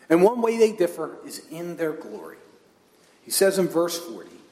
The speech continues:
"There are heavenly bodies and earthly bodies, but the glory of the heavenly is of one kind, and the glory of the earthly is of another kind." And so the second way our resurrection bodies will be superior to our earthly bodies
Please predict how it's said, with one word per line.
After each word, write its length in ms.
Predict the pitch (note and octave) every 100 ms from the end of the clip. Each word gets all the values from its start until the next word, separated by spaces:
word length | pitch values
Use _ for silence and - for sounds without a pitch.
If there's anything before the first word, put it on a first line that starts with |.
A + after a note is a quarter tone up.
| _
"There 160 | D#3+ E3+
are 100 | D#3
heavenly 340 | G#3 A3 A#3+
bodies 380 | A#3 G3 G#3 A3
and 100 | B3
earthly 300 | E3 D3 C#3
bodies, 640 | B2+ G2+ G2+ - - - - _ _ _
but 160 | G#3+ G#3+
the 80 |
glory 560 | F3+ D#3+ F3+ C#4 C#4+ C4+
of 160 | B3+ B3+
the 80 |
heavenly 640 | - - C4+ A3+ F3 F#3 G3
is 160 | F#3+
of 240 | G#3 G3 G3+
one 320 | B3 B3+ B3+
kind, 520 | C#3+ F2+ - B2 - - - -
and 140 | F#3 G3
the 60 |
glory 440 | G3 F#3+ G#3+ B3+ B3
of 120 | B3
the 180 | B3+ -
earthly 500 | G#3 G3+ G#3+ A3 B3+ - - -
is 100 | -
of 100 | G3
another 320 | A3+ B3+ B3+
kind." 320 | - - - - - _ _ _ _ _ _ _ _ -
And 100 | -
so 120 | A3
the 120 | G#3
second 540 | G#3 - D4+ D4 A#3+ F#3+
way 400 | D#3 G#2 - - - _ -
our 100 | D#3+
resurrection 680 | E3 G#3 F#3+ F3 F#3 - D#3+
bodies 340 | D3+ C#3 C3+ -
will 80 | D3+
be 160 | D3+ D#3+
superior 880 | - - - - C#4+ D4+ C#4 C#4
to 240 | C#4 B3 A#3+
our 180 | A#3+ G#3+
earthly 320 | A3 - B2+
bodies 600 | - F#2 - - - -